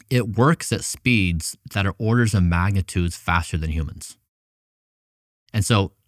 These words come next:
if you say, "Okay, it's, it's a trillion times faster than what humans can do," or whatever the number is, let's discount that number and say ninety percent of that compute capacity is, like, not really human intellect. It's, like, wasted on other stuff.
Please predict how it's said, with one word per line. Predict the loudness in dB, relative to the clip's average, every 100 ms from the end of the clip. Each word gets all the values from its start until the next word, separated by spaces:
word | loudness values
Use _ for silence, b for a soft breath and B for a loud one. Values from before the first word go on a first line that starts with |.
| _ _ -6
if | 0
you | 4 4
say, | 6 6 6
"Okay, | 4 2 2
it's, | 2 -2
it's | -4
a | -4
trillion | -4 -4 0 4 4
times | 2 2 0 0
faster | 0 2 2 0 0
than | 0
what | -2 0
humans | 2 2
can | 2 0
do," | 0
or | -4
whatever | 0 2 4
the | 4
number | 4 2 0
is, | -6 -12 _ _ _ b b b b
let's | -2 0
discount | 2 4 4 4 4
that | 4
number | 4 4 4
and | 2
say | 2 2 4 2 -2 b b b b -2
ninety | 2 4 6
percent | 4 2 4 4
of |
that | 4 0
compute | 2 4 4
capacity | 2 2 2 2 0 0
is, | 2
like, | 2 0 -4 _ _ 0
not | 4 4
really | 4 4 4 4 2 -2
human | 0 4 6
intellect. | 4 4 2 2
It's, | -2 -2
like, | -2 0
wasted | 2 2 2
on | 0
other | -2
stuff. | 0 0 0 -4